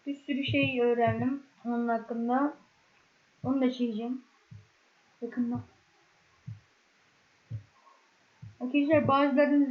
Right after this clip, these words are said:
e, e, şey bunu bu videoyu izleyemeyecek. Çünkü benim yaşımda olanlar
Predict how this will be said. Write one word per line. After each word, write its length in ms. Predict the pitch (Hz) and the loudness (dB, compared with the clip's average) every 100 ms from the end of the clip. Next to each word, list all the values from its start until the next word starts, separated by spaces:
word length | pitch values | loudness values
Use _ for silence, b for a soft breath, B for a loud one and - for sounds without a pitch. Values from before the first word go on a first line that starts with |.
| 233 | 0
e, 380 | 240 240 226 220 | -2 -2 0 2
e, 220 | 226 220 | 4 2
şey 380 | - 262 247 214 | 2 0 2 0
bunu 240 | 240 247 240 - - - - _ - - | 0 0 0 -6 -10 -10 -12 _ -16 -4
bu 100 | 262 | -2
videoyu 180 | 269 262 | 0 2
izleyemeyecek. 760 | 254 269 269 262 208 220 - - | 2 0 0 0 2 0 -4 -12
Çünkü 420 | 226 240 247 226 | -8 -2 -2 -2
benim 200 | 214 247 | -2 2
yaşımda 360 | 247 247 240 233 | 4 2 -2 -2
olanlar 440 | 233 240 240 240 | -2 0 0 0